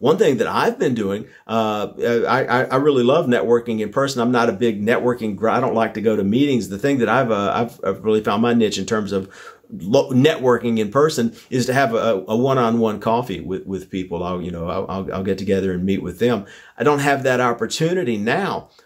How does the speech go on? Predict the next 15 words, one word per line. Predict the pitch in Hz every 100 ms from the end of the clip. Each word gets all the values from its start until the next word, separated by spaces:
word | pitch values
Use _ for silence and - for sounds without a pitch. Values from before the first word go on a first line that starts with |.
| _
but | 110 147 139
I | 127
do | 127 156 233
have | 214 131
the | 123
opportunity | 110 107 113 113 104 123 131
to, | - 127 117
uh, | 113
to |
meet | 123 123
with | 123
people | 127 123 113 117 - -
one-on-one | 135 147 139 131 123 135 165 123 147 - _ _ 135
on | 139
video. | 120 175 240 147 -